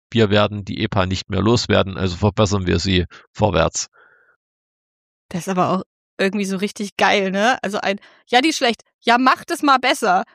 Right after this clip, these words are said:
Speaker 2: Ja, macht's doch von Anfang an besser. Also geil, dass es dafür einen Antrag, aber gut, wir sind, finden das ja prinzipiell gut. Dinge soll man, also sehr schlechte Dinge soll man besser machen.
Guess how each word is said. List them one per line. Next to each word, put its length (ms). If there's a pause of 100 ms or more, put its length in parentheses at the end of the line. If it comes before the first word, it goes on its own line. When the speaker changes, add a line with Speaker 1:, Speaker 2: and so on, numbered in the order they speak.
(180)
Speaker 2:
Ja, 320
macht's 200
doch 100
von 140
Anfang 320
an 100 (100)
besser. 480
Also 340 (760)
geil, 240
dass 100
es 120
dafür 260
einen 80
Antrag, 280
aber 180
gut, 200
wir 240
sind, 240
finden 180
das 120
ja 100
prinzipiell 680
gut. 300
Dinge 220
soll 160
man, 280
also 200 (140)
sehr 240
schlechte 320
Dinge 260
soll 140
man 100
besser 240
machen. 380